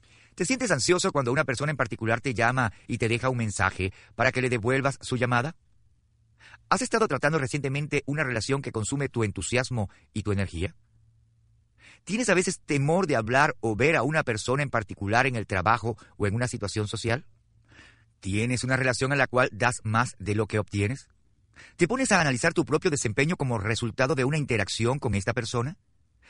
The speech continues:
¿Te criticas más a ti mismo en presencia de esta persona? ¿Se bloquea tu creatividad o se obstaculiza tu mente de alguna forma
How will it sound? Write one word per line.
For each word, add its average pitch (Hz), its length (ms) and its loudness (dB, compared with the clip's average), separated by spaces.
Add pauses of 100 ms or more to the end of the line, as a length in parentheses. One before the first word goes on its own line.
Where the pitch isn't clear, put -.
(180)
¿Te 82 100 -6
criticas 90 400 -6
más 95 140 -2
a 85 40 -4
ti 82 140 -8
mismo 104 240 -6
en 73 80 -8
presencia 85 400 -6
de 65 180 -10
esta 85 220 -6
persona? 95 420 -6 (380)
¿Se - 120 -4
bloquea 185 340 2
tu 180 100 -6
creatividad 113 600 2 (200)
o 123 100 0
se - 140 -2
obstaculiza 139 600 0
tu 143 120 0
mente 143 340 -2
de 120 80 2
alguna 110 280 0
forma 120 380 0